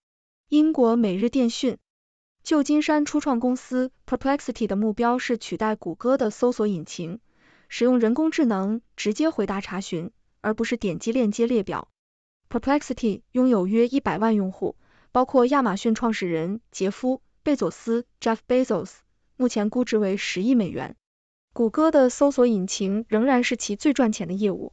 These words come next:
占该公司去年三千零七十亿美元收入的大部分。研究公司 Gartner 预测，到二零二六年，互联网搜索量将下降百分之二十五。沉睡的巨人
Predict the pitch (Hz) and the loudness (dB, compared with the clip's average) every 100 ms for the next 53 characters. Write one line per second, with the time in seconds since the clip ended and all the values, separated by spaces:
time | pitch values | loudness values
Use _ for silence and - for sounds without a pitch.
0 | _ - - - 311 269 294 294 294 - | _ -20 -20 -2 0 4 2 2 -4 -2
1 | 294 - 254 208 208 247 247 254 226 226 | -4 0 0 2 0 -2 -2 0 0 -2
2 | - 320 277 226 202 160 156 196 - 226 | 0 0 0 0 0 -2 -6 -6 0 0
3 | 220 196 - 254 214 190 - 226 _ _ | 0 -2 -4 -4 -4 -8 -10 -12 _ _
4 | _ _ _ - 220 233 285 294 294 - | _ _ _ -4 0 2 2 2 0 -2
5 | 269 269 _ - 277 277 214 208 202 - | -2 -2 _ 0 2 2 0 0 -2 -2
6 | 180 - _ _ - 233 - 254 233 269 | -6 -6 _ _ 0 2 4 2 2 2
7 | 262 269 202 165 170 _ _ _ 339 285 | 2 2 2 -2 -6 _ _ _ 2 2
8 | 277 196 - 247 180 214 208 - _ - | 2 0 0 0 2 0 -2 -4 _ -2
9 | 220 220 233 220 202 185 160 196 226 240 | -2 0 -2 0 -2 -2 -6 -2 0 0
10 | 233 262 202 - _ _ _ _ _ _ | 0 -2 -4 -8 _ _ _ _ _ _
11 | - 233 254 330 269 247 269 220 185 196 | -4 0 2 4 2 2 2 2 0 -4